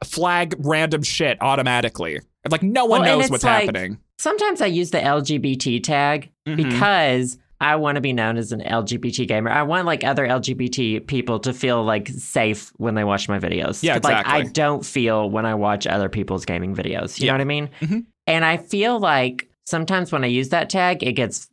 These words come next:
Speaker 2: like, the video doesn't, like, it can't make revenue.
Speaker 1: Yeah, it's like it automatically gets blocked because of the L G B T
Speaker 2: Yeah,
Speaker 1: tag.
Speaker 2: and I'm like,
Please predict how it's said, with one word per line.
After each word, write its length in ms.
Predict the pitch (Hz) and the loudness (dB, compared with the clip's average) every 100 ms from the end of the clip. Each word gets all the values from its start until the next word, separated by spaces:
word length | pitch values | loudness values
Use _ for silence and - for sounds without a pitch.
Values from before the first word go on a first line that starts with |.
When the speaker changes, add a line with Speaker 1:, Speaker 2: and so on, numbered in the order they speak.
| _ 135 | _ -4
Speaker 2:
like, 240 | 117 104 | -2 0
the 80 | 117 | -2
video 400 | 117 110 107 98 _ - | 0 0 0 -4 _ -6
doesn't, 380 | 117 107 104 - _ - | -4 0 -2 -4 _ -4
like, 260 | 110 - - | -4 -4 -8
it 280 | 110 127 - | -6 -6 -8
can't 240 | - 110 104 | -2 0 0
make 160 | 101 | 0
revenue. 400 | 92 87 - - - - | -2 -2 -6 -10 -12 -6
Speaker 1:
Yeah, 260 | 127 92 - | -4 -4 -4
it's 140 | 131 | 0
like 120 | 147 | 0
it 60 | 135 | 2
automatically 500 | 139 139 131 127 117 | 2 2 2 0 0
gets 180 | 113 87 | -2 0
blocked 400 | 117 95 - - | 0 0 -4 -6
because 400 | 107 92 92 107 | -4 -2 -4 -6
of 100 | 104 | -4
the 80 | |
L 140 | 90 98 | -4 -4
G 100 | 101 | -2
B 60 | |
T 100 | 123 | 0
Speaker 2:
Yeah, 140 | 143 120 | 2 2
Speaker 1:
tag. 160 | 95 - | 0 0
Speaker 2:
and 160 | 139 | 0
I'm 160 | 147 143 | 0 0
like, 480 | 135 123 107 - | 0 0 -2 -10